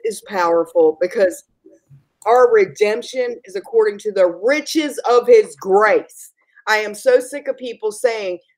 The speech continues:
that if you don't sin control, that it, you lose your salvation or something. They have no idea that our sins were all on Christ. All of them.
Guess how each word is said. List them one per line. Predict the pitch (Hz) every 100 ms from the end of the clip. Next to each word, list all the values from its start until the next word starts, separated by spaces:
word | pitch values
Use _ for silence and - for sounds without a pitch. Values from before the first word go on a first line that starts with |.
| -
that | 208
if | 202 208 208
you | 214
don't | 226 233 - _ _ -
sin | - - - 269 269 262
control, | - 214 175 - 190 160 151 165 165 _ _ _ _ _ -
that | 208 190 -
it, | 208 175
you | 220 214
lose | 208 233 226
your | 202
salvation | 185 220 202 185 202 - 170
or | 156
something. | 151 139 117 151 160 _ _ _ -
They | 214
have | 220 190
no | 214 247 262
idea | 240 220 220 233 185 160 175 _ _ _
that | 202
our | 208
sins | 196 - 254 240 220
were | 214 208
all | 196 190
on | 190
Christ. | 190 170 226 139 - - - _ _ _ _ _ _ _
All | 226 269 277
of | 226
them. | 170